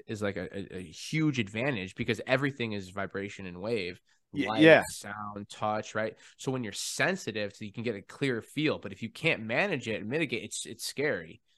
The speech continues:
Speaker 1: It can be
Speaker 2: Yeah,
Speaker 1: too
Speaker 2: so
Speaker 1: much.
Speaker 2: people, uh, f-, uh, lie to themselves to become desensitized so they don't have to, uh,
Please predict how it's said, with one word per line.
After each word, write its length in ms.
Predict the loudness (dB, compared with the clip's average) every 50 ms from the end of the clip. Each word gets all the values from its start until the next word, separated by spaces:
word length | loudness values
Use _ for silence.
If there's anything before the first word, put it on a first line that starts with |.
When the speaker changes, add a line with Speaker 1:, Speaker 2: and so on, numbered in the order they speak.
| _
Speaker 1:
It 80 | -10 -6
can 100 | 0 6
be 60 | 10
Speaker 2:
Yeah, 180 | 10 12 12 12
Speaker 1:
too 80 | 12
Speaker 2:
so 100 | 12 12
Speaker 1:
much. 120 | 12 12 10
Speaker 2:
people, 640 | 8 8 10 12 12 12 12 12 12 12 10 10 10
uh, 260 | 12 12 12 12 12 10 4 -14 -18 -20 _ _ _ _ _ _ _ _ _ -2
f-, 160 | -2 0 0 0
uh, 60 | 4
lie 300 | 8 12 12 12 12 12
to 100 | 12 10
themselves 520 | 8 6 4 4 6 8 10 10 10 8 4
to 280 | 0 2 2 2 2
become 480 | 0 0 0 2 4 8 8 8 8 6
desensitized 1200 | 4 4 4 4 4 2 4 10 10 12 10 10 8 0 0 2 4 6 6 6 6 4 0 -2 2
so 160 | 6 6 8
they 160 | 10 10 10
don't 180 | 10 10 10 10
have 220 | 8 8 8 8
to, 220 | 6 4 6 6 4
uh, 600 | 2 0 -6 _ _ _ _ _ _ _ -14